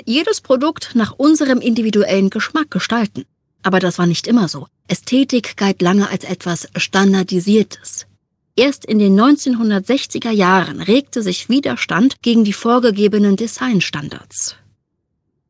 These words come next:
Dies zeigte sich beispielsweise in der Hippie-Bewegung, welche das Selbermachen für sich entdeckte. Die jungen Leute rebellierten gegen den Standard und begannen, aus Altem Neues zu machen.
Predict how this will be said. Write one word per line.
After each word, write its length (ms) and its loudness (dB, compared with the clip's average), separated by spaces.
Dies 260 2
zeigte 440 2
sich 280 0
beispielsweise 800 0
in 100 0
der 100 0
Hippie-Bewegung, 880 0
welche 300 2
das 180 -2
Selbermachen 640 2
für 160 0
sich 200 -2
entdeckte. 440 -6
Die 80 6
jungen 240 8
Leute 380 4
rebellierten 580 4
gegen 160 4
den 160 4
Standard 480 2
und 140 -4
begannen, 440 2
aus 300 -2
Altem 340 2
Neues 360 4
zu 160 -6
machen. 360 -14